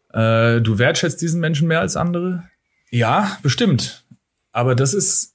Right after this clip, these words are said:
das ist, also für mich jetzt ist es mehr die Verliebtheit, glaub ich. Und wenn die vorbei ist, dann kommt die Liebe.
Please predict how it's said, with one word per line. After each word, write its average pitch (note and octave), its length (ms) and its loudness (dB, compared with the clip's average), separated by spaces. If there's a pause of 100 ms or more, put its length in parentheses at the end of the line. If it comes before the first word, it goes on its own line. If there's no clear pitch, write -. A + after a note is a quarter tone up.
(100)
das C#3+ 160 0
ist, - 300 -2
also C#3 180 2
für C#3 160 2
mich E3+ 300 2
jetzt G#3+ 260 0
ist E3+ 240 -2
es D#3 140 -2
mehr D#3 160 0
die D#3+ 140 -2
Verliebtheit, A#2 840 -2
glaub E2+ 260 -6
ich. - 240 -10
Und A2 160 -2
wenn B2 180 2
die G3 160 0
vorbei F3 380 0
ist, D3 220 -2
dann D3+ 140 2
kommt C#3 200 -2
die B2+ 80 0
Liebe. F#2 400 -2